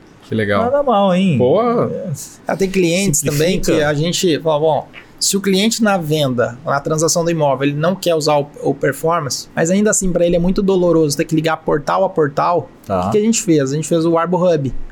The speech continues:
Speaker 3: onde ele contrata uma, o nosso sistema e ele gerencia todos os portais de um lugar só. Bom, eu não quero que a Arbo gere lead pra mim, porque eu quero ter, pô, tá todo o canal ser o meu.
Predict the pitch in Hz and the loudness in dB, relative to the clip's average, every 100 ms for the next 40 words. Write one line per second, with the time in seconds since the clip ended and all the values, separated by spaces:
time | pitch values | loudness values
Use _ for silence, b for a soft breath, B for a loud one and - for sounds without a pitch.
0 | - - 151 175 170 175 170 185 196 180 | -6 -2 0 0 0 0 0 -2 -2 -2
1 | 170 156 143 - 147 147 147 165 - 165 | 0 0 0 0 0 0 0 -2 -2 -2
2 | 196 196 123 B B - 151 175 165 185 | 0 -2 -4 B B -4 0 2 0 0
3 | 180 - 190 - 214 233 226 - 208 180 | 0 -2 -4 -2 -2 -2 -2 -2 -2 0
4 | 175 175 185 190 202 - 156 151 190 180 | -2 0 0 0 0 0 0 0 0 2
5 | 185 247 214 202 190 175 160 160 196 196 | 2 0 0 -2 0 -2 0 0 0 0
6 | 180 165 175 170 165 160 151 147 147 165 | 2 2 2 2 0 -2 -2 -2 -2 -4
7 | - - - - - 139 165 165 165 156 | -10 -20 -20 -10 -6 -2 -2 0 -2 -4
8 | - 160 165 165 151 147 156 147 131 180 | -2 0 2 2 0 -2 -4 -4 -2 -2
9 | 185 175 160 170 - 185 185 175 127 | -2 -2 -2 -2 -2 -2 0 0 -2